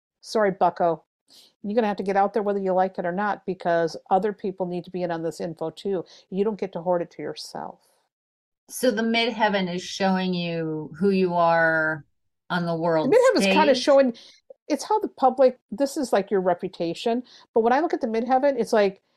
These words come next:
Speaker 1: this is where you can go. This is where you can go if you really wanna go far.
Speaker 2: Mm,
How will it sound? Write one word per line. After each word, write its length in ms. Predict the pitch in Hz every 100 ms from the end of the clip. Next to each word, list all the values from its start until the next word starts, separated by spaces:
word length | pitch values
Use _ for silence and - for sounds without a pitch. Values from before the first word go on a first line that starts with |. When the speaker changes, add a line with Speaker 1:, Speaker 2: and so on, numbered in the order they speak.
| _ -
Speaker 1:
this 200 | 277 -
is 140 | 320
where 120 | 277
you 120 | 247 233
can 300 | - 202 180
go. 480 | 208 196 160 160 - _ _ _ -
This 180 | 240 311
is 120 | -
where 120 | 302
you 120 | 262
can 220 | 254 240 190
go 240 | 226 214
if 140 | 185
you 100 | 196
really 500 | 190 180 190 202 214
wanna 240 | 220 185 180
go 180 | 175 160 _
far. 380 | 156 135 - - _ _ _ -
Speaker 2:
Mm, 440 | 220 262 226 -